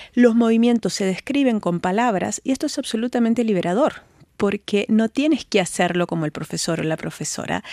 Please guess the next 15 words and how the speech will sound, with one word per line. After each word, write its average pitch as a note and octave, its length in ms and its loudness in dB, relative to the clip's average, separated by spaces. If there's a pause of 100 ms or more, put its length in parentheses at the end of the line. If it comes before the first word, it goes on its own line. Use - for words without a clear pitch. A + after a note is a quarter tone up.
(160)
sino A3+ 400 4 (520)
hacerlo A3 400 2
como F#3 200 2
tú D4 140 2
lo D#4 80 6
entiendas, C#4+ 540 4 (100)
y G#3+ 120 4
lo G#3 100 6
importante A3+ 640 2
no A#3+ 160 4
es A#3 80 0
que B3 140 -2
se G3+ 200 0
vea F3+ 380 0 (160)
bonito, A3+ 580 2